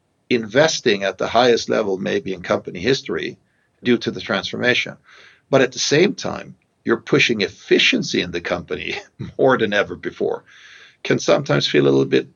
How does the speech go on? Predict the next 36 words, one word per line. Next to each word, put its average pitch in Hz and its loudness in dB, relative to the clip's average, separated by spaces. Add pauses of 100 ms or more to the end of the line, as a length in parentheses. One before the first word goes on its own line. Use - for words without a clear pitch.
schizophrenic - 0
to 117 0
the 104 -2
<laughs> - 0
organization 107 2 (400)
that 113 0
you're 110 4
working 113 2
hard 123 4
on 104 -2
fixed - -2
cost - 2
structures, 117 0
on 101 -4
efficiency, 107 -2
and 92 -6
so 107 2
on. 90 -6 (420)
But 113 -2
the 120 2
reason 143 4
why 104 2
we're 101 0
doing 131 2
this 90 -2
is - -4
to - -8
free 110 -2
up 147 0
that 104 0
capital 90 -2 (100)
to 117 -6
invest 107 0
in 101 -2
the 104 -2
new 104 -2